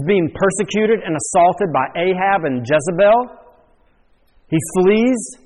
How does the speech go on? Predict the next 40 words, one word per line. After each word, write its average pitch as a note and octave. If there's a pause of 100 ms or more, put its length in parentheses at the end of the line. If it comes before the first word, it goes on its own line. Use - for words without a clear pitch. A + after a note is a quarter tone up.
(280)
Where F#3+
does E3
God F3+ (160)
take G3
him? B3 (160)
He C#3+
takes F3
him F3
into F3+
the F3
wilderness. G3 (440)
And D#3+
what F#3+
does D#3+
God E3+
do? G3
He E3
nourishes G3 (160)
and E3
he D#3
provides E3+ (160)
for E3+
him G3 (280)
in D#3+
the D3
midst E3
of E3
his D3
persecution, F#3+ (240)
in D#3
the C#3
midst F3
of D3
the C#3+
assault F#3+
against E3
him. G#3 (400)
And C#3+
he C3 (120)
feeds G#3